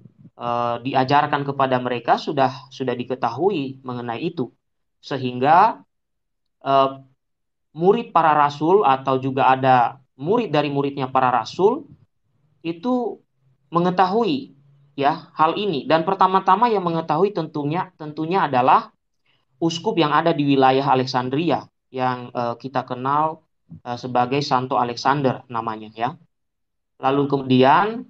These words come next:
karena dia mengetahui ada pengajaran semacam itu, eh, kemudian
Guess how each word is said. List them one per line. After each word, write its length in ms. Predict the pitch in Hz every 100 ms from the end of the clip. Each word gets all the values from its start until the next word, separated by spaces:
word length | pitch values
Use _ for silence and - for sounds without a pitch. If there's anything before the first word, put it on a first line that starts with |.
| _
karena 460 | - 135 127 139 135
dia 160 | 135 131
mengetahui 640 | 131 131 135 127 143 139
ada 160 | 131 131
pengajaran 560 | 127 127 127 127 123
semacam 400 | 127 127 123 123 -
itu, 480 | 127 - 165 233 - _ _ _ _ _ _ _ -
eh, 320 | 143 147 151
kemudian 800 | 160 170 165 208 220 240 214